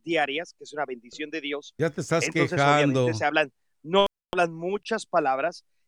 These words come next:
Speaker 1: y entonces, este, es muy normal que se valgan los errores, ¿no? Pero en una notita de medio minuto, <laughs> como la chava iba a hacer,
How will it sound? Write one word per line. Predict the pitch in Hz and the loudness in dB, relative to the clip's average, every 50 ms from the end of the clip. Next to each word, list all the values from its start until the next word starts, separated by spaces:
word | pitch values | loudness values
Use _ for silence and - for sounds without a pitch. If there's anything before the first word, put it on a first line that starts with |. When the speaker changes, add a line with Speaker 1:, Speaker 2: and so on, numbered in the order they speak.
| _ - | _ -6
Speaker 1:
y | 160 165 | -4 -4
entonces, | 151 - 165 165 139 175 175 - | -4 -2 -2 -2 0 -2 -4 -2
este, | 160 156 - - - 120 120 131 | -4 -6 -6 -6 -6 -2 -2 -2
es | 143 131 | -2 -4
muy | 160 170 170 170 | -6 -6 -6 -4
normal | 165 175 160 143 143 127 - | -4 -4 -4 -2 -4 -6 -6
que | - 175 151 | -6 -12 -10
se | - 135 123 117 107 98 90 _ _ _ | -8 -6 -6 -6 -6 -10 -14 _ _ _
valgan | - 104 98 98 98 95 101 104 110 117 | -12 -10 -10 -10 -10 -10 -12 -14 -14 -10
los | 127 156 | -6 -2
errores, | 185 226 262 285 240 165 127 117 - | 0 2 2 2 2 0 -4 -8 -8
¿no? | - 208 - _ _ _ _ _ - | -10 -10 -10 _ _ _ _ _ -4
Pero | - 151 151 160 | -2 2 2 2
en | 180 | 2
una | 220 226 214 208 | 2 2 2 2
notita | 185 185 - - 226 220 - - 269 240 | 2 0 -4 -2 -4 -6 -4 -6 -12 -10
de | 226 - 135 156 143 127 | -8 -8 -6 -8 -6 -4
medio | 135 151 165 160 180 180 | -2 -2 -2 0 0 0
minuto, | 185 208 202 196 226 202 - - - | 0 0 -2 -2 -4 -6 -6 -6 -4
<laughs> | 220 - _ - | -4 -4 _ -6
como | - - - 139 | -16 -14 -10 -6
la | 135 131 | -6 -6
chava | - - 180 175 170 175 | -4 0 0 0 0 0
iba | 165 165 | -2 -2
a | 160 | -2
hacer, | - 196 196 170 | 0 2 0 0